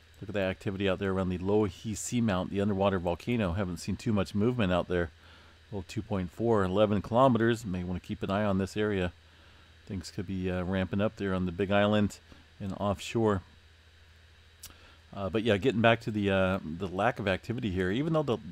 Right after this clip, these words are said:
the map here is kinda lit up with a bunch of microquakes,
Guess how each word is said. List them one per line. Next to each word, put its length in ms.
the 80
map 360
here 100
is 100
kinda 240
lit 320
up 220
with 120
a 40
bunch 260
of 80
microquakes, 720